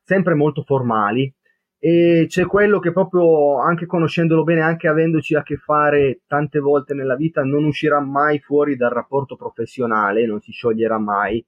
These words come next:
Invece ci sono quelli che, cioè, dopo due o tre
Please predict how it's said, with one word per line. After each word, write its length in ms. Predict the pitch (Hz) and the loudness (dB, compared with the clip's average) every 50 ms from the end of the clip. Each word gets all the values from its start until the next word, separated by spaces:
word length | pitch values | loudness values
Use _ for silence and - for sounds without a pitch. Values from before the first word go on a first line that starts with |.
| _ _ _ _ _ _ _ _ _ _ | _ _ _ _ _ _ _ _ _ _
Invece 340 | 180 214 220 240 - 247 - | 0 0 0 0 0 -4 -10
ci 100 | - - | -14 -6
sono 220 | - 160 165 196 | -4 -2 -2 0
quelli 280 | - 143 143 160 180 170 | 2 2 2 2 0 0
che, 720 | - 135 131 135 139 135 131 127 127 127 123 120 117 - | 0 2 2 4 4 4 4 4 4 2 2 0 0 -2
cioè, 220 | - - 135 123 110 | -2 -2 -2 -2 -4
dopo 560 | _ _ 110 107 120 131 131 - 135 135 123 110 | _ _ -10 -4 -2 -2 -2 0 -2 -2 -2 -2
due 240 | 135 143 151 151 143 | 0 2 2 2 2
o 40 | |
tre 840 | 143 - 131 135 139 139 135 131 123 123 120 117 110 107 104 101 98 | 0 0 0 2 2 4 4 4 4 4 4 4 4 2 2 0 0